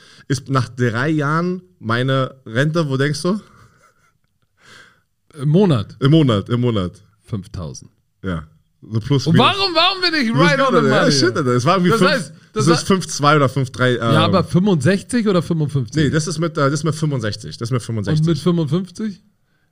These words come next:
Speaker 1: Ja, da ist die niedriger. Da ist die bei, irgendwie bei irgendwie dreitausend oder knapp unter dreitausend, wenn ich die früher ziehen würde. Weil ja die Gesamtsumme
Speaker 2: Ja,
Speaker 1: sozusagen.
Speaker 2: aber fünfundsechzig, da musst du auch erstmal hinkommen,
Speaker 1: Ja, pass
Speaker 2: ne?
Speaker 1: auf. Ja,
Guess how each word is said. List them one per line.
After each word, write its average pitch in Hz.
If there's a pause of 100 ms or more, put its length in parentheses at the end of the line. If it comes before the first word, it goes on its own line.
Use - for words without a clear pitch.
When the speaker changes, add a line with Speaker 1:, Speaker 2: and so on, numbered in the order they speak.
Speaker 1:
Ja, 113
da 139
ist 131
die 139
niedriger. 123
Da 110
ist 120
die 127
bei, 127
irgendwie 123
bei 117
irgendwie 113
dreitausend 113
oder 104
knapp 104
unter 104
dreitausend, 90
wenn 95
ich 95
die 104
früher 101
ziehen 85
würde. 82
Weil 120
ja 139
die 131
Gesamtsumme 117
Speaker 2:
Ja, 143
Speaker 1:
sozusagen. 143
Speaker 2:
aber 156
fünfundsechzig, 170
da 143
musst 165
du 175
auch 120
erstmal 117
hinkommen, 185
Speaker 1:
Ja, 170
pass -
Speaker 2:
ne? -
Speaker 1:
auf. 233 (300)
Ja, 120